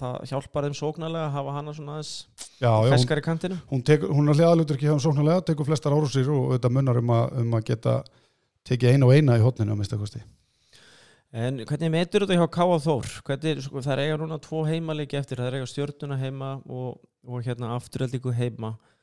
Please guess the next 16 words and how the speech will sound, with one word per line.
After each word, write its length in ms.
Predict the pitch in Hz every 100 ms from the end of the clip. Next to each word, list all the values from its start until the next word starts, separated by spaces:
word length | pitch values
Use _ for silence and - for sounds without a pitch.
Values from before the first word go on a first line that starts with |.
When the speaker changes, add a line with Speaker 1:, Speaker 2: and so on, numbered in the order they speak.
| _ _ _ _ _
Speaker 1:
Eh, 500 | 117 117 117 107 98 80 _ _ _
að 160 | - 131
ég, 240 | 135 123
ég 160 | 120 135
svona, 160 | 127
það 260 | - 123 127 135
sem 80 |
ég 80 | 131
kannski 280 | 147 127 131
að 160 | 131 120
meina 400 | 131 160 175 156
er 160 | 170 175
svona, 260 | 160 156 151 -
veist, 320 | 135 - - -
væri, 380 | 131 160 175 170 165 _ _ _ _ _ _ _ _
væri 360 | 123 151 165